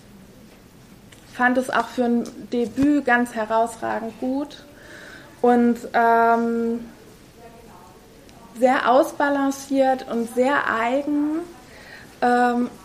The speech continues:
das ist wirklich eine wahre Freude. Also auch wenn Sie nicht so gerne Milieustudien lesen oder so, ne, das ist eigentlich auch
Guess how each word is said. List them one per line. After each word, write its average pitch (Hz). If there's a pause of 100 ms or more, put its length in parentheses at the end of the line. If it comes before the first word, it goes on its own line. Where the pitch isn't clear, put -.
(440)
das 247
ist 269
wirklich 269
eine 240
wahre 233
Freude. 208
Also 226
auch 269
wenn 262
Sie 262
nicht 277
so 285
gerne 247
Milieustudien 226
lesen 214
oder 214
so, 214
ne, 254
das 262
ist -
eigentlich 202
auch -